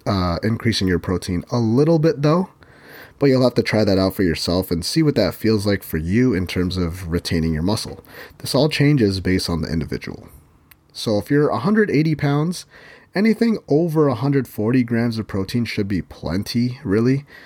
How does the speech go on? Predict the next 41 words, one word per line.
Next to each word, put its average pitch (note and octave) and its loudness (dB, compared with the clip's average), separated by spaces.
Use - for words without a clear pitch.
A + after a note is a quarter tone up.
An F#2+ -6
easy D3 4
way C3+ 4
to C3 2
manipulate G#2 2
one G2+ 0
of G2+ 2
your F#2 2
meals E2+ -2
from F2+ -4
a D#2+ -2
bulking C#3 0
meal D#3+ 2
to - -4
a - -8
cutting C3+ 0
meal. D#2+ -2
Let's - -2
talk G2+ 0
about, F2+ -2
uh, E2 -4
switching G#2+ 0
from E2+ -2
chicken E2+ -2
thighs, A2 0
that's F2 -4
bone G#2 0
in, G2+ 2
skin G2+ 0
on. G2 0
You F#2+ 0
might F#2 0
do G2 0
that F#2 0
in E2+ 0
the D#2 -4
off G2 -2
season F#2+ -2
when F2 0
you're D#2 -4
bulking. G#2+ 0